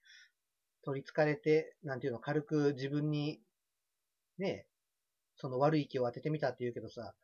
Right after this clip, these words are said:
俺からしたら急に落ち込み出した人だからね。わかんないよ。でもちゃんとこの近くにね、オーブ、この道路の先にいるこの白い粒、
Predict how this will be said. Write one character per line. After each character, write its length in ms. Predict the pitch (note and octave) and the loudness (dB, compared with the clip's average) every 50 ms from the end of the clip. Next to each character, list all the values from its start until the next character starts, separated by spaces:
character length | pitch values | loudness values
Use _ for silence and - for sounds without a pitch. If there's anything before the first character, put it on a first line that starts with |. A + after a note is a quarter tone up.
| _ _ - | _ _ -2
俺 160 | D3+ E3 F#3+ | 0 0 2
か 100 | F#3 A3 | 4 4
ら 100 | G3+ G3 | 4 4
し 80 | G3+ - | 4 0
た 60 | G#3 | -2
ら 100 | D3 C3 | -2 0
急 220 | - - F#3+ G3+ | 0 2 2 2
に 80 | F#3+ G3+ | 4 4
落 180 | F#3 F3 E3+ - | 2 2 2 2
ち 20 | |
込 80 | G3+ F#3 | 2 2
み 80 | F3 | 2
出 80 | F#3 F3+ | 0 -2
し 60 | - | -4
た 60 | - | -6
人 140 | - - D3 | -8 -6 -4
だ 100 | C3+ C3 | -4 -4
か 80 | B2 A2+ | -4 -6
ら 80 | G#2+ | -10
ね。 140 | G2 - - _ _ _ _ _ _ - | -10 -16 -20 _ _ _ _ _ _ -8
わ 160 | A#2 A2+ - | -6 -6 -4
か 160 | - - E3 | -2 0 2
ん 80 | A#3+ B3 | 2 2
な 100 | G3 C3 | 2 0
い 80 | A#2 | -2
よ。 120 | G#2 F#2+ - - _ _ _ _ _ _ _ _ _ _ _ _ _ _ _ _ _ _ _ _ _ _ _ _ _ _ _ _ _ _ _ _ _ _ _ - | -4 -10 -14 -18 _ _ _ _ _ _ _ _ _ _ _ _ _ _ _ _ _ _ _ _ _ _ _ _ _ _ _ _ _ _ _ _ _ _ _ -8
で 80 | E4+ G4+ | -4 -4
も 100 | B3+ F3 | -2 -2
ち 80 | - | -2
ゃ 80 | C4 B3+ | -4 -4
ん 60 | - | -4
と 80 | F#3 E3+ | -2 0
こ 100 | E3 D#3 | 2 2
の 120 | D3+ D3 | 2 0
近 260 | - - - B3 G3 | -4 0 4 4 4
く 120 | - C#3+ A#2+ | 4 2 -2
に 120 | A2+ B2+ | -2 0
ね、 240 | F#3 G3+ D3 A#2 - | 0 0 -2 -2 -2
オ 160 | F3 F#3 F3 | 0 2 2
ー 40 | D#3+ | 2
ブ、 340 | C#3+ C3+ B2 A2+ A2+ - - _ _ _ _ _ _ _ _ | 2 2 0 0 -2 -6 -10 _ _ _ _ _ _ _ _
こ 120 | - - B2+ | -12 -8 -6
の 340 | A#2+ A#2 A2+ A2 A2 - - _ - C3 | -4 -4 -4 -4 -6 -8 -10 _ -6 2
道 160 | C3 F3 E3 | 6 8 8
路 60 | C#3+ B2+ | 8 6
の 100 | B2 A2 | 4 -2
先 220 | - - - D3 | -4 -4 -4 -2
に 260 | C#3 C3+ C3 D3+ - _ _ _ _ - | -2 -2 -2 -4 -6 _ _ _ _ -4
い 100 | F3 D3+ | -2 0
る 180 | C3+ B2 A2+ A2 | 0 0 -2 -2
こ 80 | B2+ | -2
の 80 | B2 A#2 | -4 -4
白 200 | - - D#3 C#3 | 0 0 0 0
い 60 | B2 | 0
粒、 300 | - C#3 A2+ G#2+ - | -2 -6 -8 -8 -10